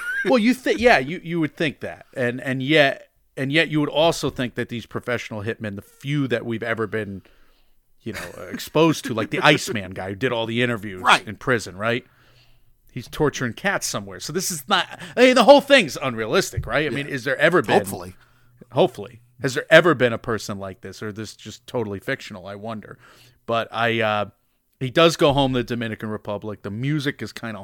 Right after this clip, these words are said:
Speaker 2: haunting as he's traveling there. It's, Jesus Christ, the, the, uh, Reznor and Ross of it all.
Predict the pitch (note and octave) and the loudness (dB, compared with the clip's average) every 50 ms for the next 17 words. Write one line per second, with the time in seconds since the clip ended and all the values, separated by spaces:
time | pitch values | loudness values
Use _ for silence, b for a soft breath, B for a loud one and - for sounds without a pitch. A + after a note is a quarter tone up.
0 | - _ B2+ A2+ A2 G#2+ - A2+ G#2+ G#2 G#2 G#2 F#2+ G2+ F#2+ F#2 - B B B | -16 _ -10 -10 -10 -10 -10 -10 -12 -10 -10 -12 -12 -14 -16 -16 -18 B B B
1 | B B B B B - - C3+ A#2 A2 G#2+ G#2 G2+ G#2 G#2 G#2 G2+ G2+ G2 G2 | B B B B B -6 -4 0 2 2 2 2 0 -4 -8 -8 -10 -10 -8 -8
2 | G2 G#2 G#2+ A2 G#2 - - - - _ - - - - A2+ A2+ G#2+ F#2 G#2 G2+ | -8 -6 -6 -8 -8 -12 -16 -18 -18 _ -20 -20 -16 -12 -12 -12 -12 -12 -14 -16
3 | - - - - G#2 G2 G2 G2 - - A2 G2 - - - F2 G2 G2 - - | -18 -16 -14 -12 -10 -10 -10 -12 -12 -14 -14 -16 -16 -16 -14 -14 -14 -14 -18 -20
4 | - - - G#2+ - - A2+ A2 A2+ A2 G#2+ G2 - G#2 G2+ F#2+ F#2+ G2+ G2+ G2 | -20 -18 -16 -16 -16 -16 -14 -12 -10 -8 -8 -8 -10 -12 -12 -10 -10 -8 -6 -6
5 | G2 - - G2+ F2+ F#2 F2+ F2+ F2+ F#2 F#2+ | -6 -8 -10 -14 -14 -12 -10 -8 -8 -8 -10